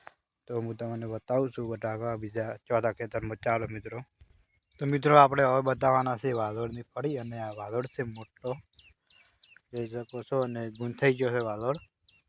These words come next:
અને ફૂલ આવે છે. હજી ફળ-, ફળિયું નથી આવી, દવા નાખી છે તોય પણ ફળિયું નથી આવી.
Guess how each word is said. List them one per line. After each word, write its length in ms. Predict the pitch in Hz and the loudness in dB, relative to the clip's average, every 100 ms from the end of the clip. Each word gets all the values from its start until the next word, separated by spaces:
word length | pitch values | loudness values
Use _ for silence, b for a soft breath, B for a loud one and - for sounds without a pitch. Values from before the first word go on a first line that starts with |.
| _ | _
અને 140 | 117 113 | -14 -14
ફૂલ 280 | - 123 | -6 2
આવે 220 | 127 147 151 | 4 4 2
છે. 140 | 127 | 0
હજી 160 | 110 117 | 0 -6
ફળ-, 420 | - 120 120 113 - - | -2 0 0 -4 -10 -2
ફળિયું 260 | 123 127 | 0 0
નથી 280 | 131 - 160 | -4 2 4
આવી, 160 | 135 117 | 4 2
દવા 220 | 117 120 | 0 0
નાખી 320 | 120 - 160 | -2 -4 -4
છે 140 | 139 147 _ _ b b b - | -4 -6 _ _ b b b -6
તોય 120 | 120 120 | -2 -2
પણ 200 | 120 110 | -2 -2
ફળિયું 260 | 117 120 | -2 -2
નથી 260 | 135 - 156 | -4 0 2
આવી. 260 | 131 127 | 4 0